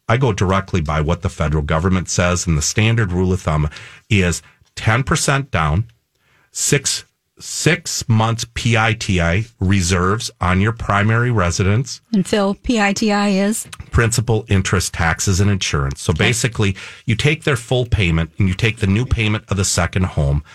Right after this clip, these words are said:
Speaker 1: you multiply it times eight. That's how much they have to have in reserves.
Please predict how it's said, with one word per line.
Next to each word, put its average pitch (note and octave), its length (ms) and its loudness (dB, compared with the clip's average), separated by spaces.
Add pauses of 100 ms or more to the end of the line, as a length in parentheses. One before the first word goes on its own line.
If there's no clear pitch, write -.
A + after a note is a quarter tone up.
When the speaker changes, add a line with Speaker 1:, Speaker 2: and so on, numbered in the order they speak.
(260)
Speaker 1:
you A2 140 2
multiply G#2 680 0
it F2 260 -2
times F#2 500 0 (160)
eight. D2+ 360 -4 (400)
That's A2 260 0
how A#2 60 2
much G2+ 220 0
they F2+ 120 0
have D#2+ 260 0
to - 80 0
have D#2 180 2
in D#2 140 2
reserves. D2 560 -4